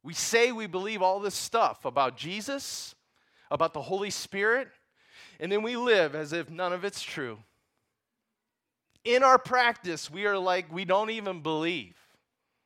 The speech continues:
Look, if you're living out of this reality, guess what? You're not gonna agonize over decisions nearly as much.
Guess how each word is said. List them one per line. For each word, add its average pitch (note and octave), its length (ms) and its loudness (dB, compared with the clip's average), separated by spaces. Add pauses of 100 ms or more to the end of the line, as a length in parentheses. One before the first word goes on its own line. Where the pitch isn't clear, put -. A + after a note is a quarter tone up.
(3000)
Look, F#3 280 0 (580)
if G#3+ 260 4
you're A3+ 260 0
living C4 380 0
out F#3+ 160 6
of G3+ 80 2
this G3 240 -4
reality, F#3 640 0 (180)
guess F3+ 240 -2
what? E3 240 -6
You're D3 140 -10
not A#3 180 -4
gonna F3 140 -6
agonize D3+ 640 -4
over A#2 160 -12
decisions G2+ 720 -14
nearly A2+ 460 -12
as F2+ 160 -18
much. - 500 -20